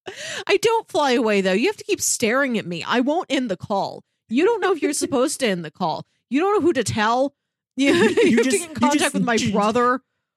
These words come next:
Speaker 2: you just keep going with the podcast like nothing happened <laughs> either.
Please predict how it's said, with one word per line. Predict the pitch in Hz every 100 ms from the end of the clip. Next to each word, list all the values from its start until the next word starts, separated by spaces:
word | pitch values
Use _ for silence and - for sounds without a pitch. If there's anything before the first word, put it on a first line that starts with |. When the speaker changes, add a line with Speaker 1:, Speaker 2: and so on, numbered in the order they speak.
| -
Speaker 2:
you |
just | 214 233 -
keep | 202 185 135
going | 117 117 156 127 139
with | 139 131
the |
podcast | 113 - 110 127 - 131 117 -
like | 120 -
nothing | 117 113 117 123
happened | 127 107 101 - 127 127
<laughs> |
either. | 131 - 151 190 127 147 151 -